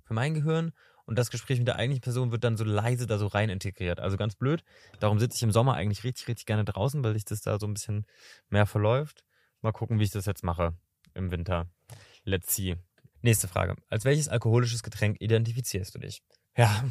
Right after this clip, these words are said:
ich wünschte, ich wär so ein Martini oder so ein, was gibt's Geiles? Ähm, oder so ein Moskau Mule oder so. Ich wünschte, ich wär so ein geiles High-Class-mäßiges Getränk, aber ich bin einhundertprozentig, um anzuschließen auf diese Golden Retriever-Sache,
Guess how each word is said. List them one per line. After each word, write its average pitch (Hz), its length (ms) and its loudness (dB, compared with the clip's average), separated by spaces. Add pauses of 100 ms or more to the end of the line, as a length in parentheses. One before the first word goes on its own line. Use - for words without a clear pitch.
(340)
ich 127 240 6
wünschte, 156 320 4
ich 120 160 4
wär 131 160 8
so 120 80 6
ein 110 60 6
Martini 143 680 6
oder 104 240 6
so 101 280 2
ein, 98 360 0 (600)
was 107 220 4
gibt's - 200 -4
Geiles? 101 480 4 (260)
Ähm, 104 680 2 (280)
oder 110 240 4
so 107 120 2
ein 107 100 2
Moskau 107 320 0
Mule 123 540 4
oder 113 180 2
so. 110 160 -4
Ich 110 120 -4 (120)
wünschte, 127 380 -2
ich 117 60 -4
wär 123 100 2
so 113 100 0
ein 107 80 0
geiles 110 380 4 (380)
High-Class-mäßiges 98 1120 0
Getränk, 104 360 0
aber 98 180 2
ich - 140 -2
bin 120 380 2 (440)
einhundertprozentig, 139 1160 4
um 110 120 0
anzuschließen 117 520 2
auf 107 80 2
diese 107 200 -2
Golden 110 220 4
Retriever-Sache, 120 880 4